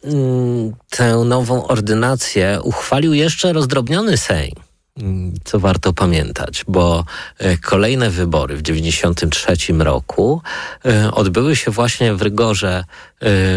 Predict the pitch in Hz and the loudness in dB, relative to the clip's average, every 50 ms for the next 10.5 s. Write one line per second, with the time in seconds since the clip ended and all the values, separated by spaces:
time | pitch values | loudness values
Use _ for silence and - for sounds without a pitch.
0 | 92 90 85 85 82 82 85 82 87 - 87 87 78 98 104 98 - - 104 98 | 0 0 -2 -4 -4 -6 -6 -6 -6 -6 -6 -4 -2 0 0 0 2 0 0 2
1 | 92 92 90 87 82 87 95 101 98 95 92 - - 67 - - - - - - | 2 2 2 2 0 0 0 2 2 2 2 0 0 -2 -4 -6 -10 -10 -6 -4
2 | - 90 87 82 - 87 82 80 76 71 - - - - 95 95 90 85 85 80 | -2 0 0 0 0 2 2 2 0 0 -4 -6 -8 -6 -2 0 2 2 2 0
3 | 78 80 80 78 78 78 80 80 80 82 90 87 95 98 95 90 - 92 85 - | 0 -2 -2 -4 -4 -6 -8 -10 -10 -8 -4 0 0 2 2 2 0 -2 0 0
4 | 92 87 85 87 82 85 87 85 87 87 78 73 - - 165 160 - 117 - - | 2 2 4 4 4 2 2 2 2 0 -2 -2 -2 -2 0 0 0 -2 -4 -6
5 | - - - - - - - 415 262 175 - - 208 175 196 180 180 190 202 220 | -6 -6 -6 -8 -4 0 0 0 0 0 -2 -2 -2 0 0 2 2 2 2 2
6 | 220 208 180 160 143 123 - 135 139 143 156 180 185 165 151 143 - - 156 143 | 2 2 2 0 -2 -2 -2 -2 0 0 0 0 0 0 -2 -2 -2 -2 -2 0
7 | 143 127 - - - 147 147 - - - 151 139 131 151 143 135 135 135 131 127 | -2 -2 -2 0 0 0 0 0 -2 0 0 0 2 0 0 2 2 0 0 0
8 | 131 131 123 - 123 117 113 117 107 90 80 71 - - - - - - - - | -2 -2 -2 -2 -2 0 0 0 0 0 -2 -4 -6 -10 -12 -16 -16 -16 -16 -6
9 | - - 127 127 120 120 113 110 110 110 104 107 - 101 95 110 123 131 131 131 | -2 0 2 2 2 2 2 2 0 -2 0 0 0 0 0 2 2 2 2 2
10 | 131 131 127 - - - - - - - | 0 -2 -4 -6 -12 -18 -18 -14 -6 -2